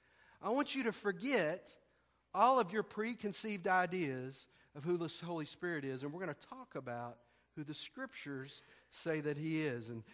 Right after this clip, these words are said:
help you to clearly understand. Let me ask you this question as we get started today. What distinguishes a person from a thing? What distinguishes a person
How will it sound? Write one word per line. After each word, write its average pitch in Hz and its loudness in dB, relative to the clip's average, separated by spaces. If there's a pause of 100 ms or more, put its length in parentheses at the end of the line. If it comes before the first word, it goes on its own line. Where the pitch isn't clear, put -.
(200)
help 180 2
you 180 -2
to 156 0
clearly 165 2
understand. 127 -2 (360)
Let 247 -4
me 302 6
ask 254 4
you 233 0
this 226 2
question 190 2
as 165 0
we 175 -4
get 180 2
started 190 2
today. 147 0 (260)
What 302 8
distinguishes 190 4
a 156 0
person 160 2 (320)
from 151 0
a 135 0
thing? 131 -2 (1000)
What 247 4
distinguishes 196 2
a 160 4
person 147 -2